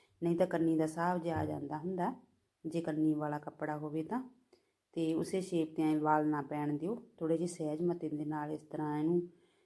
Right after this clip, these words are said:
ਫਿਰ ਆਪਾਂ ਉਸੇ ਸ਼ੇਪ, ਸ਼ੇਪ ਦੇ ਵਿੱਚ ਸਿਲਾਈ ਲਾ ਲੈਣੀ ਆ, ਜਿਵੇਂ ਆਪਣੇ ਕਫ ਦੀ ਸ਼ੇਪ ਹੈਗੀ ਆ। ਸਿਲਾਈ ਲਾਉਣ ਤੋਂ ਬਾਅਦ ਜੀ ਇਹਨੂੰ, ਤੇ ਫਿਰ ਆਪਾਂ ਐਕਸਟਰਾ ਕੱਪੜਾ ਜਿਹੜਾ ਸਾਰਾ ਵਾਧੂ ਕੱਪੜਾ ਪਾਸੇ ਆਸੇ ਤੋਂ ਕੱਟ ਲਾਂਗੇ, ਚੈੱਕ ਕਰ ਲਾਂਗੇ ਸਿਲਾਈ ਲਾਉਣ ਤੋਂ ਬਾਅਦ ਆਪਣੇ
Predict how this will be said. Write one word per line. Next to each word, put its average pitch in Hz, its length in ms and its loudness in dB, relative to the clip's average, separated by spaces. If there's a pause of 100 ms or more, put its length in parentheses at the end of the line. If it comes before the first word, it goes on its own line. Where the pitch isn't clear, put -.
(160)
ਫਿਰ 165 220 2
ਆਪਾਂ 175 260 0
ਉਸੇ 160 200 -4
ਸ਼ੇਪ, 160 260 -4
ਸ਼ੇਪ 147 320 -4
ਦੇ 156 80 -4
ਵਿੱਚ 151 220 -6
ਸਿਲਾਈ 151 440 -2
ਲਾ 143 180 -2
ਲੈਣੀ 147 360 2
ਆ, 233 100 2 (300)
ਜਿਵੇਂ 160 280 2
ਆਪਣੇ 151 320 -4
ਕਫ 160 280 0
ਦੀ 160 200 -4 (340)
ਸ਼ੇਪ 160 340 -2
ਹੈਗੀ 160 380 -2
ਆ। 262 80 2 (1700)
ਸਿਲਾਈ 175 360 4
ਲਾਉਣ 165 280 4
ਤੋਂ 165 160 0
ਬਾਅਦ 156 340 -4
ਜੀ 170 200 0
ਇਹਨੂੰ, 175 240 4 (680)
ਤੇ 160 260 -2
ਫਿਰ 170 200 0
ਆਪਾਂ 160 380 2
ਐਕਸਟਰਾ 165 460 -2
ਕੱਪੜਾ 160 400 -4
ਜਿਹੜਾ 156 200 -2
ਸਾਰਾ 165 360 -2
ਵਾਧੂ 156 320 -2
ਕੱਪੜਾ 156 420 -4
ਪਾਸੇ 156 360 -6
ਆਸੇ 156 260 -6
ਤੋਂ 156 140 -14
ਕੱਟ 151 320 -8
ਲਾਂਗੇ, 156 420 -4
ਚੈੱਕ 160 360 -6
ਕਰ 147 240 -2
ਲਾਂਗੇ 147 260 -4
ਸਿਲਾਈ 156 340 -4
ਲਾਉਣ 151 240 -6
ਤੋਂ 147 140 -6
ਬਾਅਦ 147 220 0
ਆਪਣੇ 160 380 -2